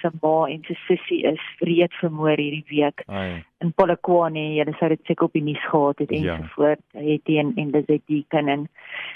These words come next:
Speaker 1: ja, dit het ons so diep getref weer van hoe kort die lewe regtig is en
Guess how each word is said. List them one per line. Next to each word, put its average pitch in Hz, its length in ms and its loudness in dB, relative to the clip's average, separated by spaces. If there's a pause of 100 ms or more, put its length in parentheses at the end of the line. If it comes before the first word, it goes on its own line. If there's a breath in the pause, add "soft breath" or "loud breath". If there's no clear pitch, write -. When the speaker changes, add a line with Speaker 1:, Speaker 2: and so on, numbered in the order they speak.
(140)
Speaker 1:
ja, 190 160 2
dit 190 120 6
het 196 120 4
ons 196 120 2
so 247 100 4
diep 180 200 2
getref 180 480 2
weer 160 220 2
van 170 200 0
hoe 170 140 0
kort 196 240 4
die 175 160 2
lewe 151 300 2
regtig 147 460 -2
is 160 200 0 (140)
en 147 240 0